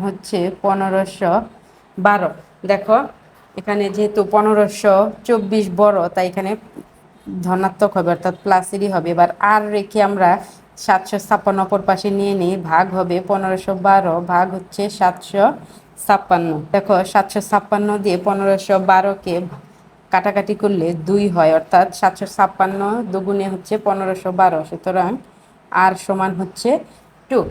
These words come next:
তাহলে দেখো আমরা আর এর মানটা পেয়ে গেলাম, আর এর মানটা হচ্ছে টু। এবার আমি আর এর মানটা এক নংয়ে বসিয়ে দেব, এক নংয়ে বসালে দেখো আমি কিন্তু এন এর মান পেয়ে যাব। এখানে আমি করছি এই অংশের, তোমরা দেখো এই অংশের পরে এই অংশটুকু করবে,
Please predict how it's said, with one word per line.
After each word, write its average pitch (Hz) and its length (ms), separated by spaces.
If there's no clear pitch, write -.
তাহলে 214 240
দেখো 208 240
আমরা 180 160
আর 214 120
এর 208 120
মানটা 196 300
পেয়ে 247 220
গেলাম, 175 220
আর 202 120
এর 196 120
মানটা 185 300
হচ্ছে 190 240
টু। 226 100
এবার 190 160
আমি 196 120
আর 202 140
এর 208 120
মানটা 190 280
এক 240 60
নংয়ে 196 280
বসিয়ে 208 380
দেব, 175 140
এক 196 60
নংয়ে 202 240
বসালে 208 380
দেখো 196 240
আমি 196 180
কিন্তু 208 240
এন 202 140
এর 202 100
মান 196 120
পেয়ে 220 260
যাব। 175 120
এখানে 202 300
আমি 196 180
করছি 196 340
এই 196 140
অংশের, 202 340
তোমরা 214 280
দেখো 208 180
এই 214 120
অংশের 214 320
পরে 190 140
এই 202 100
অংশটুকু 208 420
করবে, 190 340